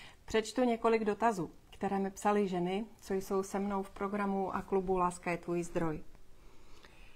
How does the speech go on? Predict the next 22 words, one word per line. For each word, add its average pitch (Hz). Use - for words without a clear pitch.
Chtěla 247
bych 269
se 277
zeptat, 185
jak 220
mít 233
úctu 254
ke 196
svému 220
tělu, 175
jak 214
si 233
věřit 233
a 208
mít 202
radost 214
ze 175
sebe, 170
když 208
je 185
mládí 190
pryč. -